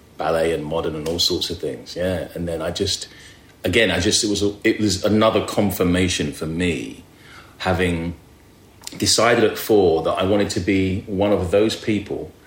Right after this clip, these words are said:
in that square thing in the corner of the room that made these people, my family, react like that.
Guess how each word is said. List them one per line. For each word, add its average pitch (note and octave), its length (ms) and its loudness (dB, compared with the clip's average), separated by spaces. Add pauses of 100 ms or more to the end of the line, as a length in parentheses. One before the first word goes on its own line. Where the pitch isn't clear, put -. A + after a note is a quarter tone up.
(380)
in G#2 240 2
that F#2 220 2
square G#2 320 4
thing F#2+ 240 0
in F2 80 2
the F2 60 0
corner F#2+ 300 0
of E2 100 0
the F2+ 80 0
room F2 260 2
that F2+ 140 -4
made F#2 280 0 (160)
these A2+ 260 0
people, F2 400 -4
my F2 140 -2
family, F2 460 0
react F2 380 -4
like E2+ 220 -4
that. G#2 360 0